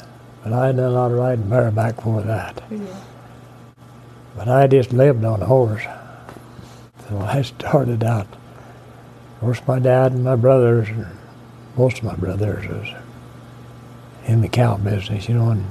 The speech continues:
Speaker 1: running cattle too. There's ten kids in our family. I'm the youngest of ten, and my brothers was older. And, but they was,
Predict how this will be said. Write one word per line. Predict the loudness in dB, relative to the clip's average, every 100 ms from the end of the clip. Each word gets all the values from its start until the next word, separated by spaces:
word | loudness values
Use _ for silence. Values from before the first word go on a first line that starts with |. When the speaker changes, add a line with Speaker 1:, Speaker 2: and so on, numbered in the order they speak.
| -12 -6
Speaker 1:
running | -4 -4 -4
cattle | -2 -2 -4
too. | -4 -4 -4 -8 -18 -20 -20 -20 -16 -8
There's | -8 -2
ten | 0 0
kids | 2 2 2 0
in | -6
our | -6
family. | -6 -4 -4 -2
I'm | -2 -2
the | 0
youngest | 0 0 -4 -8
of | -10 -2
ten, | 0 0 -2 -6
and | -8 -18 -20 -20 -20 -20 -20 -20 -20 -20 -18 -8
my | -4
brothers | 2 4 4 2
was | -2 0
older. | 4 4 4 0 -6
And, | -8 -12 -16 -18 -18 -20 -20 -20 -20 -20 -20 -20 -20 -20 -20 -20 -20 -20 -20 -20 -20 -20 -20 -20 -20 -20 -20 -20 -14
but | -12 -2
they | 2 4
was, | 2 -2 -6